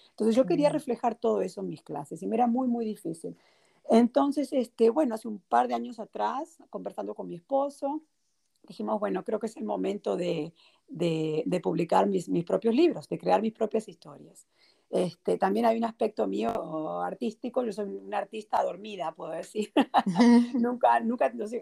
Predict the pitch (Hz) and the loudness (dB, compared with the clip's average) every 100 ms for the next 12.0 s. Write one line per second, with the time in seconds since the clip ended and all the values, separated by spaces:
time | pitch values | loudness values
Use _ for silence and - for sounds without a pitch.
0 | 202 214 226 214 262 254 233 208 226 202 | -6 -6 -10 -8 -8 -8 -14 -4 -2 -2
1 | 202 - 202 180 170 190 - 180 160 165 | -6 -12 -8 -6 -6 -8 -8 -10 -8 -12
2 | _ _ _ - 180 175 202 196 190 185 | _ _ _ -10 -8 -6 -2 0 0 -2
3 | 196 175 165 202 220 170 170 196 196 190 | -2 -4 -4 -8 -6 -6 -4 -6 -4 -6
4 | 170 160 170 175 170 - 170 175 175 269 | -6 -6 -4 -2 -2 -2 -2 0 -2 -6
5 | _ _ - _ _ _ - 208 202 226 | _ _ -20 _ _ _ 0 4 4 2
6 | - 208 226 233 262 285 233 185 202 - | -2 -2 0 0 2 4 4 2 0 -2
7 | 226 233 226 240 214 202 202 220 - 262 | 0 0 -2 0 0 0 -2 -2 2 2
8 | 247 226 226 240 220 185 175 247 254 180 | 2 0 -2 -14 -14 -16 -4 -4 -4 -8
9 | - 175 185 202 190 180 185 294 320 190 | -12 -14 -6 -6 -6 -12 -8 -4 -4 -4
10 | 185 - - 185 226 175 151 170 160 185 | -10 -4 0 0 0 -6 -8 -12 -10 -8
11 | - 175 175 - 165 156 170 214 311 | -4 -6 -6 -12 -10 -10 0 0 -2